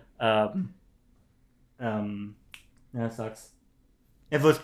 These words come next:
Also eine klassische Prophezeiung, dass man, dass, dass sie weiß, die, die,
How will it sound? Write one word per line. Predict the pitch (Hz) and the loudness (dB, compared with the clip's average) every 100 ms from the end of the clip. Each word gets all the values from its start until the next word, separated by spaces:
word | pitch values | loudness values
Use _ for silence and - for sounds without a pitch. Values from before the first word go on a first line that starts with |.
| - | -2
Also | 143 147 | 4 6
eine | 156 | 6
klassische | 156 175 190 190 | 6 6 6 2
Prophezeiung, | 180 151 135 135 147 151 | 2 0 2 6 8 6
dass | 135 135 135 | 4 2 2
man, | 127 131 | 0 0
dass, | 127 120 - | -2 -8 -10
dass | 170 - - | -12 -12 -10
sie | - 135 | -4 0
weiß, | 123 143 196 226 - - - _ - | 6 8 8 6 -2 -12 -16 _ -8
die, | 170 190 - _ - | -8 -6 -12 _ -8
die, | 165 - | -8 -8